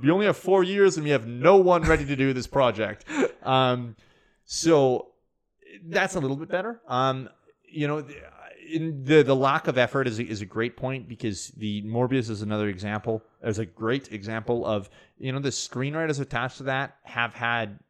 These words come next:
Speaker 1: failure after failure. Like, there's no reason that they should still be getting work, work in Hollywood at all, much less bigger and better work.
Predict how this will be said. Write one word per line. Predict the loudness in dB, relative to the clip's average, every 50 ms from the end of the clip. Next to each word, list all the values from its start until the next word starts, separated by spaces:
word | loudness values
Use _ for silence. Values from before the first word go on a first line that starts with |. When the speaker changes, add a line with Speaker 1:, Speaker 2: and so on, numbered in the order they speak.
| -20
Speaker 1:
failure | -16 -12 -10 -8 -6 -6 -6 -4 -4
after | -6 -6 -6 -10
failure. | -10 -8 -8 -6 -6 -8 -10 -10
Like, | -10 -8 -4
there's | -2 -2 -2 -4 -4
no | -4 0 0 2 2 0
reason | 0 0 0 0 -2 -2 -4 -4 -6 -6 -8 -10 -12 -16 _ _ _ _
that | -8 -8 -6
they | -4 -4 -4
should | -4 -6 -8 -8
still | -8 -6 -6 -4
be | -6 -6
getting | -6 -6 -6 -6 -6 -10 -12 -14 -10 -6
work, | -4 -4 -4 -6 -10 _ _ _ _ -10 -2
work | 0 0 0 0 -2 -8 -18 _
in | -12 -10 -8
Hollywood | -6 -4 -4 -4 -4 -4 -4 -6 -6 -8 _ _ _ _ _ -4
at | 0 0 2
all, | 2 2 0 0 -2 -2 -6 -8 -10 -12 _ _ _
much | -4 -4 -4 -2 -4 -6
less | -6 -4 -4 -4 -4 -6 -10 -12 -14 _ _ _ _ _ -10 -4
bigger | -4 -2 0 0 2 2 2 0
and | -2 -4 -6 -6 -8 -8
better | -8 -6 -4 -4 -4 -4
work. | -6 -8 -12 -14 -16 -20 _